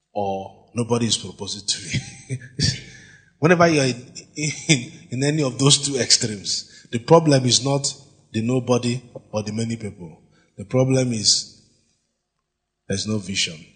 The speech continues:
That is the gift of the outpouring. Clarity of vision. So you, you, you start to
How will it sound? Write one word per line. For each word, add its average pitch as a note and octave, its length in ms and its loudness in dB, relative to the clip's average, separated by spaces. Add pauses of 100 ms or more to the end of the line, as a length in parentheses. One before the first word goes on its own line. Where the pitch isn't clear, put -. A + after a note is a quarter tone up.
(1000)
That B2 160 0
is G#2+ 140 -4
the G#2 80 -6
gift G#2+ 400 -6
of F#2+ 120 -16
the - 140 -14
outpouring. F2+ 720 -14 (400)
Clarity - 600 0 (440)
of D#3 120 -20
vision. - 360 -8 (840)
So - 180 -6
you, E2+ 220 -12 (420)
you, - 220 -18
you F#2 180 -8
start - 280 2
to G#2 60 -8